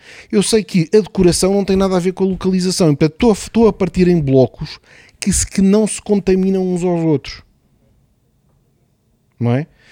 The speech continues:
Por exemplo, as fundações, a construção, a decoração.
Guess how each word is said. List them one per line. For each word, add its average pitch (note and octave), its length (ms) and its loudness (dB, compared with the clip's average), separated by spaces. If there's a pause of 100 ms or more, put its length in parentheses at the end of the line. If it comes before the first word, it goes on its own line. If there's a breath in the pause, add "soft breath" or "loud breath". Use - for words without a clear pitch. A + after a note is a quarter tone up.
(140 soft breath)
Por - 80 -14
exemplo, A2+ 220 -6
as A#2 80 -4
fundações, F3 680 0
a D#3+ 60 0
construção, F#3 720 -2
a F3+ 40 2
decoração. B2+ 640 -4